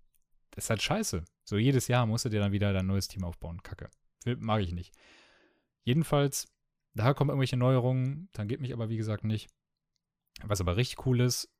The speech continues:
der Karrieremodus wird endlich mal angefasst. Der Karrieremodus wird angefasst. Du kannst nicht mehr zwischen, keine Ahnung, wie viele Models sind das, zehn oder neun Trainermodels auswählen und die sind dann irgendwie halt so vorgefertigt.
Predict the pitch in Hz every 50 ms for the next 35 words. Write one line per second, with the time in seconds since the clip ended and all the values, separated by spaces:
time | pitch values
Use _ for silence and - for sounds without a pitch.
0 | _ _ _ _ _ _ _ - 107 98 98 95 92 - - 98 98 107 113 107
1 | 104 98 92 90 90 - - - 92 90 - - - _ _ _ _ _ _ _
2 | _ _ _ 110 110 - - 110 95 - 104 - 98 107 104 95 - - 87 82
3 | - - - - _ _ _ _ _ _ _ _ _ _ - 90 - - 98 113
4 | 120 123 120 117 110 98 104 - - 117 139 156 151 - - 147 147 - - -
5 | - - _ _ _ _ _ _ _ _ - - 95 - 101 98 - - 135 135
6 | 139 - 131 127 123 123 123 120 - - - - 123 117 - 120 113 110 104 -
7 | - 107 101 - 113 113 110 117 123 - 123 113 110 117 123 117 117 113 - -
8 | 117 110 117 117 107 - - - - - 117 127 131 131 127 127 127 110 101 101
9 | 98 98 101 107 113 117 120 117 110 - - - 123 127 123 117 113 110 113 107
10 | - - 92 113 123 - - 135 135 131 120 104 104 101 107 104 104 101 110 107
11 | 104 98 92 95 95 - 92 - - 110 120 123 - - 120 117 - 131 120 -
12 | -